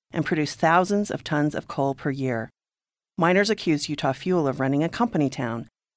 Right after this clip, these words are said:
cheating them at the scales and violating Utah's labor laws. In nineteen oh three, they walked off the job, demanding better wages, hours, and recognition of their union.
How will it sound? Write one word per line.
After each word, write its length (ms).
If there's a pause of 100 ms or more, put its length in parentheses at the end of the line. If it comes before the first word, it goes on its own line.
(140)
cheating 300
them 120
at 100
the 60
scales 460
and 120
violating 540
Utah's 320
labor 240
laws. 380 (600)
In 120
nineteen 340
oh 80
three, 260
they 140
walked 340
off 200
the 80
job, 420 (100)
demanding 420
better 220
wages, 600
hours, 460
and 160
recognition 520
of 120
their 100
union. 520